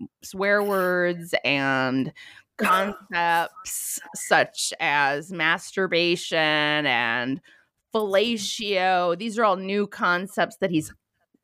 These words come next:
Speaker 1: w-, hearing about at school. And, um,
Speaker 2: And possibly looking up on the internet,
Speaker 1: And possibly
Speaker 2: too.
Speaker 1: looking up at the
Speaker 2: <laughs>
Speaker 1: in-, on the
Speaker 2: Probably
Speaker 1: internet.
Speaker 2: almost certainly looking up on the internet. <laughs>
Speaker 1: Can you
Speaker 2: And there's all
Speaker 1: imagine?
Speaker 2: those,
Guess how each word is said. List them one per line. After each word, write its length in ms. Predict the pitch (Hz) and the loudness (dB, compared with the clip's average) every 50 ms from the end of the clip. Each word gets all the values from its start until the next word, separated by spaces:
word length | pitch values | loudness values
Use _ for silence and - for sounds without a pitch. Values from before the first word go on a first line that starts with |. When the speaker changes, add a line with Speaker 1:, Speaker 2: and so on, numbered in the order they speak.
| _ _ - - - | _ _ -20 -6 -2
Speaker 1:
w-, 200 | 214 196 185 - _ | -2 -2 -2 -4 _
hearing 460 | 196 - - 262 285 302 311 302 302 | -16 -4 -2 2 4 4 2 2 -2
about 300 | 285 233 247 233 254 233 | -4 -2 0 0 2 2
at 160 | 220 196 - | 0 -2 -2
school. 760 | - - - - 247 254 240 226 190 180 170 170 180 202 - _ - - - - - - - - - - - - - - - - - - - _ _ _ | -6 -18 -8 -4 -2 0 2 4 4 4 2 2 0 -2 -4 _ -20 -20 -20 -18 -16 -16 -16 -16 -16 -18 -18 -18 -18 -16 -18 -18 -20 -20 -20 _ _ _
And, 360 | 170 180 185 180 175 170 180 | -2 0 0 0 -2 0 0
um, 320 | 185 175 165 165 165 160 | 2 2 4 4 4 4
Speaker 2:
And 200 | 196 196 170 - | 2 2 0 0
possibly 460 | - - 170 180 - 208 180 190 180 175 | 0 0 0 2 0 -2 0 2 0 2
looking 380 | 160 175 180 - 185 170 170 | 2 2 0 0 0 0 0
up 120 | 165 160 - | -2 0 2
on 140 | 156 151 | 0 2
the 140 | 156 156 151 | 2 0 2
internet, 460 | 151 156 165 160 160 160 151 147 147 | 2 2 2 0 0 2 2 2 2
Speaker 1:
And 120 | 160 156 - | 0 -2 -2
possibly 540 | - 165 160 160 160 156 156 160 196 202 214 | 0 0 0 2 2 2 2 4 4 4 4
Speaker 2:
too. 60 | 196 | 4
Speaker 1:
looking 320 | 190 - 143 - 208 208 208 | 4 2 2 2 4 2 2
up 120 | - - | 2 2
at 120 | 196 180 | 0 2
the 180 | - - - - | 4 4 4 6
Speaker 2:
<laughs> 60 | 285 | 4
Speaker 1:
in-, 140 | 247 175 160 - | 4 4 2 0
on 240 | - 214 196 190 185 | 2 2 4 4 2
the 60 | 160 156 | 2 4
Speaker 2:
Probably 440 | 156 156 165 160 160 165 180 190 | 4 4 4 4 2 0 0 0
Speaker 1:
internet. 40 | - | 0
Speaker 2:
almost 360 | - 185 185 185 185 180 - | 2 2 2 2 0 -2 -2
certainly 500 | - 214 196 202 254 226 - 202 214 220 - - | 0 0 0 0 0 -2 -4 0 0 0 2 2
looking 360 | 220 196 208 220 180 170 - | 0 0 0 -2 -4 -2 0
up 240 | 202 196 190 - 185 | -2 -2 -2 0 -2
on 140 | 180 175 | 0 0
the 160 | 170 165 156 165 | 0 0 0 0
internet. 500 | 170 185 196 165 160 160 - - - - | 0 0 0 -2 0 0 0 -2 0 0
<laughs> 600 | - 175 - - - - - 539 - - 440 508 | 0 0 0 2 2 2 2 2 2 4 4 4
Speaker 1:
Can 100 | - - | 4 4
you 60 | - | 4
Speaker 2:
And 220 | 466 440 - - 180 | 6 6 6 6 6
there's 180 | - 392 381 | 6 6 6
all 160 | 170 - - | 6 6 4
Speaker 1:
imagine? 60 | 196 170 | 4 2
Speaker 2:
those, 280 | 170 156 151 151 160 | 2 2 2 0 -2